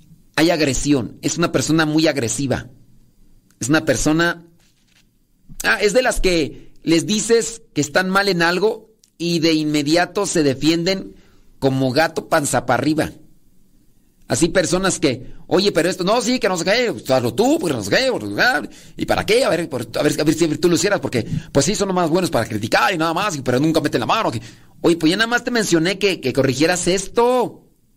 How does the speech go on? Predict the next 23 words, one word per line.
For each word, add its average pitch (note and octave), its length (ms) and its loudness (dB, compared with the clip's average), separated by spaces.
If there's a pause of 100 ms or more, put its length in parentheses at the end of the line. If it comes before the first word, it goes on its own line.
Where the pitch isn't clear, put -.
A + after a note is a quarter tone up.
(500)
Y - 60 -14
te - 100 -4
pones F#3+ 320 0
así, G3+ 260 0
ya G3 140 0
mejor F3 180 2
no F3 80 -2
te F3 60 0
voy F3 100 2
a - 20 0
decir E3+ 140 2
nada. F3+ 260 0 (300)
"Sí, C4 200 0
pues A2 160 -2
es A#2 120 -2
que B2 120 2
ustedes A#2+ 280 0
nada C3 80 -2
más C3 140 -2
aquí, E3 180 0
o D#3 100 0
sea, C#3 220 2
pues C#3 140 -8